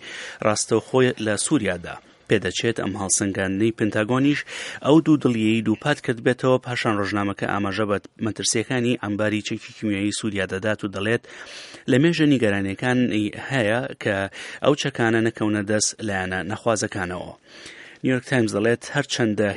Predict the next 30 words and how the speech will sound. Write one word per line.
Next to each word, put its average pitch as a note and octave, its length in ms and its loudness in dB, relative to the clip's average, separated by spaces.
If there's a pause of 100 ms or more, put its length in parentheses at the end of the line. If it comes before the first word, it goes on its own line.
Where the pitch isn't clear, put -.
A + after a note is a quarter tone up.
هیچ C3+ 200 -4 (240)
بەڵگەیەک G#2+ 520 0
نییە C#3 240 4
کە A#2 140 2
چەکی - 320 -10
کیمیاوی G#2+ 460 -2
درابێت A2 420 2
بە G2 160 0
حیزبوڵڵا، G#2 480 -2 (600)
بەڵام G2+ 260 2
بەم G2+ 180 -2
دواییە G2+ 300 0
ئەو C3+ 160 4
کۆمەڵە C3+ 340 2
جوموجوغلەکانیان B2 840 0 (360)
پەرە B2+ 240 2
پێدا A2+ 320 4
بۆ G#2+ 160 -2
پاراستنی G#2+ 640 0 (400)
ڕژێمی G#2+ 400 0
ئەسەد، A2 320 0 (500)
بڕیاری G#2+ 440 2
مەشق A#2 240 -4 (120)
پێکردنی A2 600 0
جەنگاوەرەکانیشیان G2+ 1040 -2
لە G2 120 -4
نزیک A#2 260 -4 (100)
عەمبارە G2+ 420 -4
سەرەکیەکانی G#2 680 -2
چەکی A#2+ 240 -8